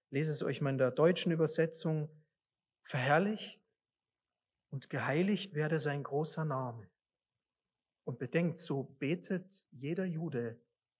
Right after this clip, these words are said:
im Schlussgebet, dem Kaddisch. „Verherrlicht und geheiligt werde sein großer Name in der Welt, die er nach seinem Willen schuf. Er lasse herrschen seine Königsherrschaft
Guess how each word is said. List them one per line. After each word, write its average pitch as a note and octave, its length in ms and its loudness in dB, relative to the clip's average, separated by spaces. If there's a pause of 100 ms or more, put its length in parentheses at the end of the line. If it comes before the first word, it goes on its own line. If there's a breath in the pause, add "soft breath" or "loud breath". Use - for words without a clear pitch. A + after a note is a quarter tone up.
(320)
im D3 120 -6
Schlussgebet, C#3+ 760 -6
dem C#3+ 140 -4
Kaddisch. - 600 -6 (680)
„Verherrlicht D3+ 760 2
und D3+ 200 -2
geheiligt D#3 560 0
werde D#3 240 2
sein C#3+ 240 0
großer E3+ 460 0
Name E3+ 600 0 (640)
in D#3 120 0
der D#3 140 2
Welt, F3+ 560 0 (1120)
die D3+ 200 -2
er D#3 180 10
nach F3 180 8
seinem D3 440 2
Willen F3+ 340 4
schuf. - 500 -8 (1080)
Er C3+ 100 2
lasse E3 300 8
herrschen G3+ 440 6
seine D#3 300 4
Königsherrschaft F#3+ 960 4